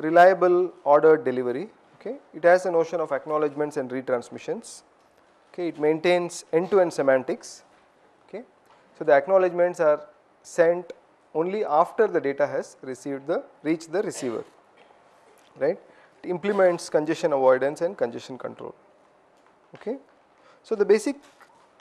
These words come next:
mechanism in T C P is <clears throat> you have a T C P sender and you have a T C P receiver, right. It doesn't matter whether these are connected through wired links or wireless links, okay.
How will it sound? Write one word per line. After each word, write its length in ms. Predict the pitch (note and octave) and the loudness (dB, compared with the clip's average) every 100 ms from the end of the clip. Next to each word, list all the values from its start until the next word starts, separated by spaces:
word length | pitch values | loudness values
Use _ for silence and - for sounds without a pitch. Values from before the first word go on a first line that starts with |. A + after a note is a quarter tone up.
| _ _ _ _ _ _ _ _ | _ _ _ _ _ _ _ _
mechanism 640 | F3 F3 G#3+ A3 G3+ G#3+ G#3 | 0 2 2 2 2 0 0
in 120 | F#3+ | -4
T 140 | F#3+ | -6
C 100 | F3 | -8
P 140 | G3 G#3 G3+ F#3 F3 | -10 -8 0 2 2
is 320 | G#3+ - - - _ | 2 -6 -16 -20 _
<clears throat> 160 | _ E3+ D3 - _ _ - _ _ | _ -12 -12 -18 _ _ -20 _ _
you 100 | E3 | 0
have 160 | E3+ F#3 | 4 4
a 60 | - | 4
T 100 | E3 | -2
C 160 | F3 | -6
P 100 | E3 | -8
sender 440 | D#3 B2+ B2 D3 A#3+ - _ _ _ _ _ _ _ _ _ - _ _ | -2 -2 2 2 0 -10 _ _ _ _ _ _ _ _ _ -20 _ _
and 200 | E3+ F#3 | 0 2
you 80 | E3 | 0
have 140 | D#3+ | 0
a 60 | F3+ | -2
T 120 | F3 | -6
C 140 | D#3 D#3 | -12 -10
P 120 | D3+ | -8
receiver, 440 | B2+ C3 A#2 C3 - _ _ _ _ | -8 -8 -4 -4 -6 _ _ _ _
right. 240 | C#3 B3+ - _ _ _ _ _ _ _ E3+ | -2 -2 -6 _ _ _ _ _ _ _ -2
It 60 | |
doesn't 300 | F#3 F#3+ A3+ | 0 0 4
matter 420 | F#3+ F3+ G#3 G#3+ | 4 4 2 2
whether 400 | G3 F3+ F#3+ F#3+ | 0 2 2 2
these 320 | F3 E3+ F3+ E3 | 0 -4 -2 6
are 300 | E3+ E3 D#3+ | 8 8 6
connected 500 | D#3+ D#3+ D#3+ F3 E3 | -2 -6 -6 -8 -6
through 140 | D#3+ | -4
wired 420 | D3 C#3 D3+ D3+ | 0 2 2 0
links 260 | D3 D3 D3 | -4 -6 -4
or 160 | D3 | -4
wireless 400 | C3 A#2+ B2+ B2+ C#3 | 0 0 0 -6 -8
links, 340 | A#2 - - C#3 | -10 -10 -16 -16
okay. 280 | - F3+ | -4 -2